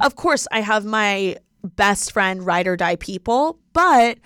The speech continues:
it's nice to have different perspective every once in a while. People in my life that don't have the same job as, as me, people in my life that don't have the same interest as me, people in my life that don't, weren't raised the same way as me.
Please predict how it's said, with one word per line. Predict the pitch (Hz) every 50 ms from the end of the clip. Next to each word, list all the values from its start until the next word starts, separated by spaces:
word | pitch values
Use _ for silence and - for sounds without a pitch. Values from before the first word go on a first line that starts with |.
| - - _ _ _ _ - -
it's | 320 320 - -
nice | 262 285 330 320 -
to | - 339
have | 330 269 208
different | - 208 - - 226 -
perspective | - 208 170 - - - 226 262 - - 185 - 175
every | - - 185 175 180 180 170
once | 170 170 165 165 - -
in | 175
a | 156
while. | 156 151 147 123 139
People | - - - 220 214 220 220 220 226 220 220 208
in | 214 202
my | 202 208 208
life | 208 214 220 214 -
that | 240 226 226
don't | - 262 262 233
have | 233 214 185
the | 180
same | - - 175 170 165
job | 160 170 143 147 - -
as, | 151 170 165 - - -
as | - 175 170 156 165
me, | 170 151 117 160 170 - - - - -
people | - - 208 202 220
in | 226
my | 233 240 240
life | 247 254 247 247
that | 269 254 254
don't | - 277 -
have | 240 226 196
the | 190 170
same | - - 180 175 165
interest | - 175 165 170 156 - - -
as | 175 160 - 170
me, | 175 147 120 - - - - - -
people | - 247 226 208 233
in | 240 233
my | 240 240
life | 240 247 254 254 254 254
that | - 269 247 - -
don't, | - 254 254 262 262 - _
weren't | - 240 226 233 277 269 - 262 196
raised | 262 277 320 339 320 233 202
the | 180
same | - - 190 190 170
way | 160 147 117
as | 82 160 -
me. | 190 175 151 135 110